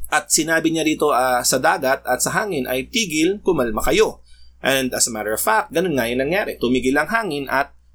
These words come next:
kumalma ang dagat. This is the fourth step in the process. Di ba, no? So the first is that nagkaroon ng, may-, merong calm before the storm, which is typical of most of our lives. Then darating ang problema.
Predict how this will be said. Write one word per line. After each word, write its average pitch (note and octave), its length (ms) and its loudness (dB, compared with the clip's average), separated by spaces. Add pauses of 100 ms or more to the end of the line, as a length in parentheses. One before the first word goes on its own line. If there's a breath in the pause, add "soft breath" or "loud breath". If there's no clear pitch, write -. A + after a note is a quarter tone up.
(180)
kumalma C#3+ 480 0
ang A2+ 80 -10
dagat. F#2+ 480 -2
This D3 320 2
is - 400 0
the C#3+ 80 2
fourth C#3+ 720 0 (160)
step - 400 0
in C3 100 -4
the B2 100 0
process. - 760 -4 (300 soft breath)
Di - 160 -2
ba, G#3 160 2
no? G3 340 -8
So D3 220 0
the D#3 80 -2
first A#3+ 320 0
is G3+ 80 -2
that F#3+ 160 -2
nagkaroon D3 480 0
ng, - 100 -4
may-, C3 160 0
merong C#3 320 0
calm E3+ 300 -2
before D3 260 0
the B2 80 -2
storm, B2 400 -2
which B2 160 -4
is - 220 -2
typical B2+ 340 0
of A2 160 0
most A2+ 240 -2
of C3+ 140 -4
our F#3 160 2
lives. D#3+ 420 -2
Then C3 140 2
darating C#3 340 -2
ang F#3 140 -4
problema. D3 640 0